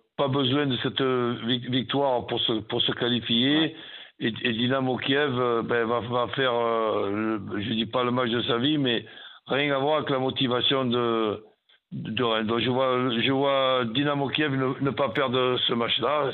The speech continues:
Speaker 1: Si tu me demandes de, de préciser, ben, je vois plutôt le nul comme toi. Mais je vois pas, je vois pas Rennes gagner à Kiev.
Speaker 2: Très bien. Eh ben, écoute, le un N et les deux marques, c'est deux soixante-dix.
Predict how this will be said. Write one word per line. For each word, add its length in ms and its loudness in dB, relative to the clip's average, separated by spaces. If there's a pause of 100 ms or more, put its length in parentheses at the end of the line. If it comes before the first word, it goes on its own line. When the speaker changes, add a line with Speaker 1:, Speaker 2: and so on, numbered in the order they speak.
Speaker 1:
Si 120 -2
tu 100 -2
me 120 0 (160)
demandes 360 0
de, 260 0 (340)
de 80 0
préciser, 520 0
ben, 340 2
je 80 0
vois 200 0
plutôt 240 -2
le 100 2
nul 180 0
comme 240 -2
toi. 400 -4 (400)
Mais 160 0
je 120 2
vois 180 0
pas, 480 2
je 100 0
vois 160 0
pas 140 2
Rennes 320 2
gagner 260 2
à 140 2
Kiev. 220 -4 (1700)
Speaker 2:
Très 160 2
bien. 380 -2
Eh 80 2
ben, 180 4
écoute, 480 -4
le 380 2
un 240 2
N 180 2
et 100 0
les 120 4
deux 160 -2
marques, 240 -4 (100)
c'est 140 -6 (160)
deux 140 0
soixante-dix. 600 -6